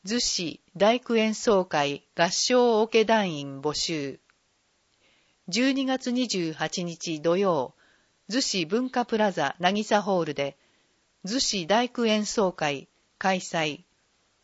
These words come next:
練習さざ波ホール。詳細は応募チラシ参照。問い合わせ、合唱、零九零九六七一零一七五、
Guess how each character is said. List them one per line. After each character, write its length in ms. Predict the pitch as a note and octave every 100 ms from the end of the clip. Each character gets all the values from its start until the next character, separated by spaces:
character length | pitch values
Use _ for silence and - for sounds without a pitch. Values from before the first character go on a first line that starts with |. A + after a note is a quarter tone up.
| _ _ _ -
練 240 | A3 B3+
習 580 | - - A#3 G#3+ G3+ -
さ 200 | - F#3+
ざ 140 | G3 A3+
波 280 | A#3+ G#3
ホ 220 | G3+ G3+ E3+
ー 40 |
ル。 200 | C#3 - _ _ _ _ _ _ _ -
詳 240 | - B3
細 320 | - A#3+ A3+
は 220 | G#3 G3+ - _
応 220 | - A#3 B3
募 140 | C4+
チ 160 | - C4
ラ 120 | G3
シ 100 | -
参 300 | - F#3 F3+
照。 500 | - E3+ E3 D3 - _ _ _ _ _ _ _ -
問 200 | G#3+ A#3
い 80 |
合 60 | A3
わ 140 | G3+
せ、 340 | G3+ - E3 - _
合 160 | E3+ F3
唱、 560 | - - A3 F3+ E3 - _ _ _ _ _
零 280 | F#3 B3 B3+
九 380 | - B3 G3+ D3+
零 360 | E3+ D3+ C3+ _ _ _ _
九 320 | - A#3+ C4+ C4
六 280 | C4 G3
七 320 | D#3+ D#3+ F#3 F#3
一 460 | F3+ - D3+ - _ _ -
零 400 | G3+ B3+ B3+ B3+
一 300 | B3 - D3+
七 280 | D#3 G3 F#3+
五、 400 | F3+ D#3 C3+